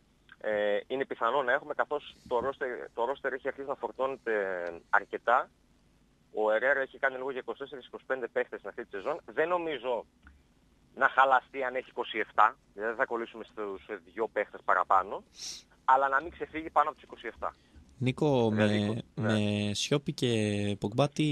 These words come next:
Speaker 2: είχαμε κάποια εξέλιξη;
Speaker 1: Την επόμενη εβδομάδα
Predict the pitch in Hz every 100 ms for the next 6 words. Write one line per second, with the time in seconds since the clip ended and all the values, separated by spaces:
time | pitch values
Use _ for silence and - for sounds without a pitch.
0 | 135 117 - 113 120 120 - 113 - 127
1 | - 120 107 _ _ _ _ _ - -
2 | - - - _ _ - _ _ _ 151
3 | 156 208 190 123 110 95 85